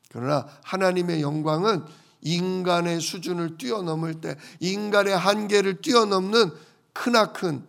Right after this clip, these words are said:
정말 너무너무 심각한 문제가 와서 올 때야 하나님의 영광이 드러나거든요.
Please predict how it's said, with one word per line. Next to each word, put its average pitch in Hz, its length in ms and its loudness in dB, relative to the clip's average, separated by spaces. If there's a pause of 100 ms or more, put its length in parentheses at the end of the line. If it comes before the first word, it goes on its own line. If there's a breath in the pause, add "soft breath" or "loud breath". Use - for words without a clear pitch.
(360 soft breath)
정말 180 440 2
너무너무 185 560 4
심각한 180 680 -2
문제가 160 440 0
와서 135 840 0 (840)
올 165 360 4
때야 147 540 4 (120 loud breath)
하나님의 143 500 2
영광이 135 460 -4
드러나거든요. - 640 -10